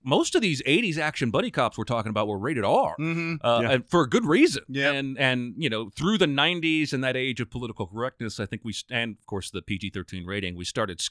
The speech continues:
Speaker 1: seeing a lot more of that edge come off in the nineties and the two thousands of whatever buddy cop comedies we get. But the only reason we have The Other Guys
Speaker 3: Mm-hmm.
Speaker 1: is because we had so much
Speaker 2: Yeah.
Speaker 1: buddy cop stuff for them to parody.
Speaker 3: Yeah.
Speaker 1: So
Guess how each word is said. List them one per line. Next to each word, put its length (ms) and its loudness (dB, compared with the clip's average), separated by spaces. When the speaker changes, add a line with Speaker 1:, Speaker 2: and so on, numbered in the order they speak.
Speaker 1:
seeing 280 -2
a 40 -6
lot 420 2
more 500 -2
of 140 -4
that 280 0
edge 400 -2
come 240 -4
off 340 -6
in 100 -8
the 60 -8
nineties 460 -6
and 80 -12
the 40 -18
two 160 -8
thousands 460 -6
of 280 2
whatever 320 2
buddy 240 0
cop 280 0
comedies 480 -4
we 220 -8
get. 240 -2
But 180 4
the 100 4
only 160 2
reason 240 2
we 80 0
have 220 0
The 120 0
Other 180 4
Guys 520 -4
Speaker 3:
Mm-hmm. 340 2
Speaker 1:
is 120 -6
because 220 0
we 120 4
had 180 6
so 260 8
much 180 8
Speaker 2:
Yeah. 220 10
Speaker 1:
buddy 120 10
cop 260 4
stuff 320 0
for 80 -10
them 160 2
to 60 -6
parody. 560 -2
Speaker 3:
Yeah. 260 6
Speaker 1:
So 420 0